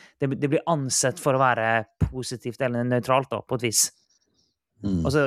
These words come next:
Speaker 1: og så, og så, og så krysset han, og ja, han krysset en linje, for all del,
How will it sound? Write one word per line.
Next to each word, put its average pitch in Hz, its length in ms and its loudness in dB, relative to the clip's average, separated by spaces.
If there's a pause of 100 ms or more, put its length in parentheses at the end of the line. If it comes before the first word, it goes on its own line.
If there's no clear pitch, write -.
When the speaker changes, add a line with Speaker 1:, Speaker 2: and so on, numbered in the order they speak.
Speaker 1:
og - 80 -4
så, 139 160 -2
og 143 160 0
så, 135 40 -2 (120)
og 135 80 -2
så 123 80 -10
krysset 147 300 0
han, - 80 -4 (100)
og 156 160 0
ja, 143 160 2
han 165 160 2
krysset 175 300 2
en 143 100 0
linje, 135 320 4
for 123 140 2
all 143 140 2
del, 117 180 2